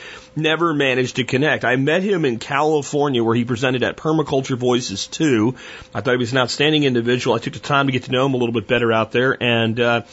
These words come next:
got him lined up to come on the air and share with you guys what exactly open source ecology is and why you should give a darn.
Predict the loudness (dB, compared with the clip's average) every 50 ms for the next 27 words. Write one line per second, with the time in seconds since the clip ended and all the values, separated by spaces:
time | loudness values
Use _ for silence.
0 | -20 -20 -20 -20 -20 -20 -14 -6 -2 0 0 2 2 2 4 4 4 4 4 2
1 | 2 2 2 0 0 0 -2 -2 0 0 0 0 0 2 2 2 2 2 2 0
2 | 0 0 2 2 2 2 0 0 -2 -4 -2 -2 0 0 2 2 0 0 -2 -2
3 | -4 -4 -2 0 0 0 0 0 -2 -2 -2 0 0 0 -2 -2 0 0 0 0
4 | 0 0 0 0 0 0 -2 -4 -4 -2 0 0 0 -2 -4 -4 -2 0 2 2
5 | 2 2 0 0 0 0 0 0 0 0 0 0 2 2 2 0 -2 -4 -6 -8
6 | -4 -2 -2 0 0 -2 -4 -4 -6 -6 -6 -8 -10 -12